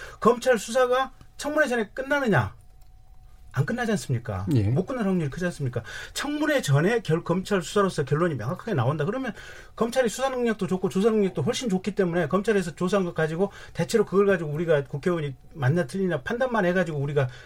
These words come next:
Speaker 1: 가부간의 채택 여부를 결정을 하면 돼요.
Speaker 2: 예.
Speaker 1: 근데 이건 실제의 경우에는 지금 요 사건 같은 경우는 검찰 수사가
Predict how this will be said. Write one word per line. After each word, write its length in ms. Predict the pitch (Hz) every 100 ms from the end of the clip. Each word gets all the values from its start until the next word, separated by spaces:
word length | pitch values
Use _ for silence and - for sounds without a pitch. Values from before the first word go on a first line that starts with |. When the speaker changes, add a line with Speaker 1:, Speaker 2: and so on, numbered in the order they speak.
| -
Speaker 1:
가부간의 440 | 147 160 170 151
채택 280 | 170 208 185
여부를 240 | 160 156
결정을 320 | 123 131 185 147
하면 240 | 202 269
돼요. 340 | 131 110 101 110 127
Speaker 2:
예. 100 | 92 82 -
Speaker 1:
근데 180 | 277 269
이건 280 | 220 247 180
실제의 420 | - 269 285 254
경우에는 600 | 208 190 160 165 139 95 - - - -
지금 240 | 214 226 175
요 100 | 185
사건 260 | 226 240
같은 220 | 220 202
경우는 160 | 196 160
검찰 260 | 190 190 202
수사가 220 | 208